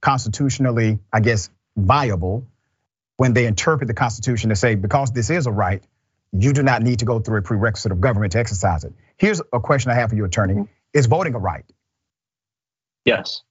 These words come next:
Speaker 1: Okay. Do you now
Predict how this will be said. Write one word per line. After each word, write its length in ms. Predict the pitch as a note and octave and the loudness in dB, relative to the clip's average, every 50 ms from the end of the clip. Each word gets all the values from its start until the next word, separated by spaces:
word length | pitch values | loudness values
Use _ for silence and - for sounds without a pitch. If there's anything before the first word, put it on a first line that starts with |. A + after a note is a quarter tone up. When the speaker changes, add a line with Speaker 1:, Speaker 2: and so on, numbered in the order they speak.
| _ _ _ _ _ _ _ - | _ _ _ _ _ _ _ -6
Speaker 1:
Okay. 140 | G2+ A2+ C3 - _ _ _ _ _ _ _ _ _ _ _ _ _ _ _ _ _ _ _ _ _ _ _ - | -6 -6 -6 -8 _ _ _ _ _ _ _ _ _ _ _ _ _ _ _ _ _ _ _ _ _ _ _ 0
Do 140 | C#3 C#3+ C#3 | 0 2 2
you 500 | C3+ C#3+ E3 F3+ G3 G#3 G3+ G3 G3 - _ _ _ _ _ _ _ - | 2 2 2 2 2 2 0 0 -4 -8 _ _ _ _ _ _ _ 0
now 380 | B2 C3+ D3+ C#3+ B2 A2+ A#2 | 2 2 2 2 0 -4 -6